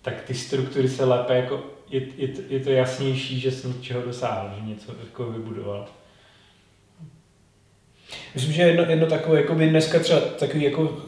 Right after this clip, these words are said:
Speaker 2: jako žebřík, ze kterého, na který strašně moc lidí spoléhá, je podle mě internet, jako, jakože, že když budeš mít jako tu online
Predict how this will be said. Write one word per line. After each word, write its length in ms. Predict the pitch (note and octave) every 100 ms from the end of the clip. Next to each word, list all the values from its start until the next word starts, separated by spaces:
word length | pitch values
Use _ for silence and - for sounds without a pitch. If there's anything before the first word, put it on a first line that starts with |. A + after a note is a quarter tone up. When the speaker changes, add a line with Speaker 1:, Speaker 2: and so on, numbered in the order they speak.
| -
Speaker 2:
jako 240 | C#3+ D3+
žebřík, 360 | D#3 D#3 D3 C#3+
ze 100 | C3+
kterého, 500 | C3 C#3 C#3 D3 D3
na 80 | C#3+
který 240 | - C#3
strašně 300 | C#3 - D3
moc 80 | C#3+
lidí 140 | C3+
spoléhá, 420 | - - C3 C#3
je 60 | C3
podle 220 | C#3 C3+
mě 140 | C3+ C3
internet, 520 | C3 C#3 B2+ A2+ - -
jako, 340 | - - - - - - - - - - _ C#3
jakože, 720 | C3 C3+ B2+ B2+ B2 B2+ - - - _ -
že 120 | C3
když 180 | C3+ C3
budeš 200 | C3 C3+
mít 140 | C#3 C#3
jako 240 | B2+ D3
tu 360 | - - - -
online 440 | C#3+ C3+ C3+ C#3